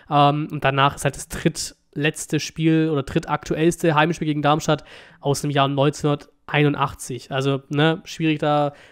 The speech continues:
da richtig gute Bilanz zu ziehen. Ähm, Hoeneß aber auch wieder, sowieso, auch vorhin ja angesprochen, auf dem Boden bleiben, ruhig bleiben, ähm, ja, Ball flach halten. Jetzt nicht davon ausgehen, dass wir jetzt hier wie gegen Bochum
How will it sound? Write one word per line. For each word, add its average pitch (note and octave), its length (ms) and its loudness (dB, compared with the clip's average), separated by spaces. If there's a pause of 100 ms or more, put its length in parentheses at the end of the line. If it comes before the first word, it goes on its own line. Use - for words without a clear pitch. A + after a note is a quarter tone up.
(100)
da C#3+ 140 2
richtig D3+ 500 -4 (240)
gute F3+ 280 2
Bilanz E3 380 2
zu F#3+ 100 -2
ziehen. F#3 380 -2 (280)
Ähm, D3 440 2
Hoeneß E3+ 260 6
aber D#3 160 2
auch E3 160 6
wieder, E3+ 380 8
sowieso, D3 560 6
auch - 260 -4
vorhin D#3 280 0
ja D3 60 -2
angesprochen, D#3 600 -4 (260)
auf D#3 240 -2
dem D3 120 -4
Boden F3 280 2
bleiben, F3 560 -4
ruhig D#3 400 2
bleiben, E3 540 2 (640)
ähm, C#3+ 520 -2
ja, C#3 120 -2
Ball D#3+ 260 0
flach - 280 -4
halten. D3 360 0 (220)
Jetzt - 220 -14
nicht D#3+ 180 0
davon E3 220 4
ausgehen, E3 560 4
dass D3+ 240 -2
wir D#3 80 2
jetzt D3+ 120 -4
hier D#3 280 0
wie D#3 80 -2
gegen D3+ 240 4
Bochum E3 640 -2